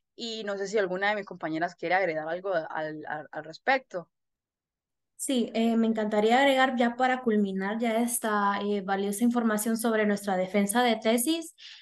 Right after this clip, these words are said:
Speaker 2: Todos los resultados reflejan de manera general que la respuesta es positiva. Nosotros es un placer y un honor, eh, haber, mm, desde el punto A,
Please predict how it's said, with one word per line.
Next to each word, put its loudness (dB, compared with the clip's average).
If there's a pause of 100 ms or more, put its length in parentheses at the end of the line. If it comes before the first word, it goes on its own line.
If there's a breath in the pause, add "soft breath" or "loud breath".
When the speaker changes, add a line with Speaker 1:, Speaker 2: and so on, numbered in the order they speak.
(300 loud breath)
Speaker 2:
Todos 8
los 8
resultados 4
reflejan 0
de 2
manera 0
general 2
que -2
la 2
respuesta -2
es -4
positiva. -4 (380 loud breath)
Nosotros 2
es 4
un 6
placer 0
y 4
un 2
honor, -2 (380 loud breath)
eh, 4
haber, 4
mm, -2 (500)
desde 4
el 4
punto 6
A, 2